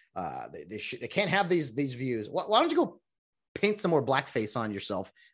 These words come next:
that, uh, you know, or, or take, you, you, you paint, painted blackface on yourself years ago, and then you go take knees with the, the B L M, uh, protests, but the trucker peaceful protests, no, no, no, they're the evil ones.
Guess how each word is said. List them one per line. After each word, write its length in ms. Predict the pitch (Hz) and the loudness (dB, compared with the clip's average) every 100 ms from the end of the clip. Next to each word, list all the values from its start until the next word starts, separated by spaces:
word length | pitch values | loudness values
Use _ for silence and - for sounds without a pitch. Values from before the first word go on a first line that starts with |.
| - | -2
that, 280 | 123 117 127 | -2 0 -2
uh, 200 | 120 113 | -2 -2
you 120 | 127 | -2
know, 120 | 117 | -2
or, 280 | 120 127 123 | 0 0 0
or 140 | 135 | -2
take, 300 | 120 175 170 - - | 0 0 0 -10 -8
you, 120 | 139 156 | -4 -2
you, 180 | 147 139 143 | 0 0 0
you 120 | 127 | -4
paint, 460 | - 214 208 - | 2 2 2 -8
painted 380 | - 269 262 143 | 4 4 4 0
blackface 440 | 165 185 - 143 139 | 2 2 2 0 0
on 100 | 127 | -2
yourself 300 | - 123 113 | -2 -2 -2
years 200 | 113 110 | -4 -2
ago, 180 | 113 | 0
and 80 | 113 | 0
then 100 | 139 | 0
you 60 | 151 | 0
go 80 | 143 | 0
take 240 | 143 156 | -2 -4
knees 320 | 143 151 139 | -2 -2 -2
with 140 | 120 110 | -6 -2
the, 360 | 113 113 92 - - - | 0 0 -2 -10 -18 -6
the 140 | 127 | -2
B 160 | 123 147 | 2 6
L 160 | 139 | 6
M, 300 | 139 143 135 _ _ _ _ _ - - | 6 2 -2 _ _ _ _ _ -18 -6
uh, 240 | 107 92 | -4 -4
protests, 680 | - - 139 131 127 117 - - - | -4 4 4 4 -2 -2 -8 -12 2
but 160 | 135 | 4
the 80 | 135 | 4
trucker 420 | - 226 277 240 | 6 8 10 8
peaceful 360 | 214 311 - 226 | 8 6 6 4
protests, 440 | 214 185 180 143 | 4 4 2 0
no, 300 | 208 285 311 | 4 6 6
no, 200 | 247 254 | 4 4
no, 260 | 240 233 151 | 6 6 6
they're 360 | 190 294 330 302 | 4 6 6 4
the 100 | 262 | 0
evil 300 | 277 220 202 | -2 0 -2
ones. 320 | 156 110 - | -2 -6 -12